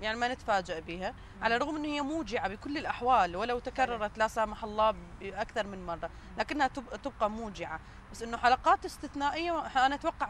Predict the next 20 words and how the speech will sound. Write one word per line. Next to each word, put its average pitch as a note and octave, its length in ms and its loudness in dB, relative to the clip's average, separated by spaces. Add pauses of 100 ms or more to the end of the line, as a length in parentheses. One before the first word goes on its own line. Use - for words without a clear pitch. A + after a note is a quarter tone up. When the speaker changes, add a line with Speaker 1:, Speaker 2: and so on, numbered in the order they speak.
(120)
Speaker 1:
كل E4+ 220 0
حلقاتنا، F#3+ 680 0
خاصة G3+ 520 -2 (100)
ف-، G#3+ 40 -2
ما G3 280 0
يخص - 340 -8
الملف F#3 520 -4
الأمني، A#3+ 400 -2
Speaker 2:
مم. G3+ 280 -10 (240)
Speaker 1:
هي D4 140 4
استثنائية. B3 580 0
ربما F#4 280 -2
التطور D4+ 380 -2
السياسي، A3 720 0 (440)
يعني، B3 200 0
شيء D#4+ 240 -2
معتاد A#3+ 440 6
عليه، G3+ 340 2
لا A3+ 120 4
يؤثر G#3 600 -6